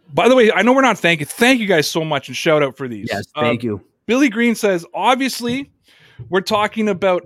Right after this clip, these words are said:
Speaker 1: every tool instead of a re-, or retool. Sorry, instead of a rebuild." I know phone autocorrect, it gets me all the time. Uh, a, a retool instead of a rebuild now for sure. I really enjoy you guys' content every day. Subscribe to the Patreon. Billy, we appreciate
Speaker 2: Thank
Speaker 1: you,
Speaker 2: you,
Speaker 1: man.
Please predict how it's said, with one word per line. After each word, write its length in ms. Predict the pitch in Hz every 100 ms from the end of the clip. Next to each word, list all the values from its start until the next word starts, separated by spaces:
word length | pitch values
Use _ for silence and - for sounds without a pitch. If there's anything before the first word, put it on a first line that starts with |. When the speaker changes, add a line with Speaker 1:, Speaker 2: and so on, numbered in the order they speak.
| _
Speaker 1:
every 340 | 214 226 240
tool 480 | 214 - 240 208 208
instead 360 | 202 175 - 202
of 80 | 185
a 40 |
re-, 360 | 156 160 233 180
or 200 | 175 160
retool. 520 | 175 262 - 135 113 - _
Sorry, 320 | - 143 143
instead 240 | 156 202
of 60 | 196
a 60 | 175
rebuild." 460 | 165 175 170 165
I 60 | 135
know 140 | 143 127
phone 240 | 143 135
autocorrect, 480 | 131 131 - 131 -
it 40 |
gets 180 | 120 139
me 100 | 139
all 80 | 131
the 80 | 117
time. 340 | 117 117 98 - _ _ _ _ _ _
Uh, 360 | 147 160 151 151 -
a, 80 | 214
a 200 | 180 180
retool 520 | 175 254 185 190 196
instead 280 | 208 - 196
of 80 | 185
a 40 |
rebuild 560 | 156 196 226 175 170 160
now 180 | 180 170
for 180 | -
sure. 360 | 139 - 240 240
I 80 | 175
really 360 | 160 220 220
enjoy 260 | 214 160 190
you 160 | 196 185
guys' 280 | 185 170 -
content 520 | 190 180 170 175 165
every 220 | 165 160
day. 220 | 151 160
Subscribe 440 | 151 151 - 160 156
to 60 |
the 80 | 147
Patreon. 560 | - 170 156 165 139 -
Billy, 240 | 359 277
we 140 | 190 208
appreciate 520 | - 180 151 160 135
Speaker 2:
Thank 100 | 147
Speaker 1:
you, 120 | 147
Speaker 2:
you, 60 | 151
Speaker 1:
man. 240 | 170 202